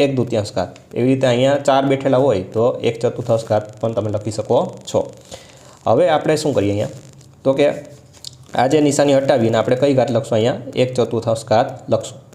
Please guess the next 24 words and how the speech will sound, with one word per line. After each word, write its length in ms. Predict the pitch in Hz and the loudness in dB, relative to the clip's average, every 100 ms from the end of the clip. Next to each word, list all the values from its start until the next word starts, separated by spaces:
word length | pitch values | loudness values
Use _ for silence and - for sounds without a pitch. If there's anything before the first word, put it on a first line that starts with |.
| _ | _
બરાબર, 240 | 131 175 - - - - - - - - - | 0 0 -2 -10 -20 -20 -20 -20 -20 -20 -4
અને 160 | 151 110 - - - - 135 | 0 0 -2 -12 -20 -10 -2
બીજી 260 | 127 131 160 | 0 2 2
બાર 160 | 131 139 147 | 2 2 0
જે 80 | 147 | 0
છે 120 | 143 101 104 - | 0 -2 -2 -2
એ 40 | 135 | 0
કઈ 140 | 151 139 | 0 0
છે? 100 | 127 131 - - 131 | -2 -2 -8 -2 0
એક 100 | 127 | 0
દૂતીયાંશ 380 | 123 127 110 - | -2 0 -4 -2
ઘાત 160 | 101 92 - | -6 -8 -12
છે. 80 | - - - | -20 -20 -2
કઈ 160 | 135 135 | 0 2
ઘાત 140 | 131 131 | 0 0
છે? 100 | 143 - - - - 113 | -4 -6 -14 -20 -6 -4
એક 80 | 117 | -4
દૂતીયાંશ 340 | 107 117 113 - | -6 -4 -4 -2
ઘાત 120 | 98 - | -4 0
તો 60 | 135 - - - | -2 -2 -10 -10
છે 180 | - 95 | -2 -2
જ. 60 | - - - - - - - - | -4 -16 -20 -20 -20 -20 -12 -2
બરાબર, 240 | 147 - - - - - - - - - | 0 0 -8 -18 -20 -20 -20 -20 -6 -2
હવે 180 | 135 | -2